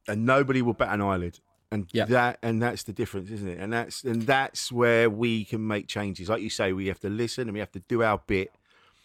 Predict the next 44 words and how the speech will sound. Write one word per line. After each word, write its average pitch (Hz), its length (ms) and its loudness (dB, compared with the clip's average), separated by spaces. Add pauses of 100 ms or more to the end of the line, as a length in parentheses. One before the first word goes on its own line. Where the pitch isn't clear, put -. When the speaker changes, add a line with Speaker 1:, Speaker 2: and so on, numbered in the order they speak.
(300)
Speaker 1:
You 107 120 -2
know, 101 460 -2
and 101 220 -6
Speaker 2:
Yeah, 123 180 4
and 117 120 -4
Speaker 1:
instead 120 120 2
Speaker 2:
bring 139 160 6
Speaker 1:
of 127 80 6
Speaker 2:
it - 20 4
up - 100 0
when 131 100 4
you 120 60 0
Speaker 1:
instead 117 140 2
Speaker 2:
see 113 60 6
Speaker 1:
of, 98 60 2
Speaker 2:
it. - 80 -4
If, 117 140 -8
if 135 160 2
you 131 60 2
do 135 180 4
see 135 140 2
Speaker 1:
Yeah, 127 60 4
Speaker 2:
it, 104 140 4
Speaker 1:
yeah, 87 180 -4
Speaker 2:
bring 117 160 2
Speaker 1:
yeah. 110 100 4
Speaker 2:
it - 100 6
up. - 140 -6
Like, 101 120 0
don't. 110 320 2 (180)
I - 60 -6
was 160 80 2
in 151 80 6
a, 123 140 8
I - 80 4
was 135 100 4
in 123 60 4
a 113 40 6
work 127 300 6
meeting 104 440 -2
a, - 80 0 (100)
a 107 80 6
while 117 240 6
ago. 98 260 2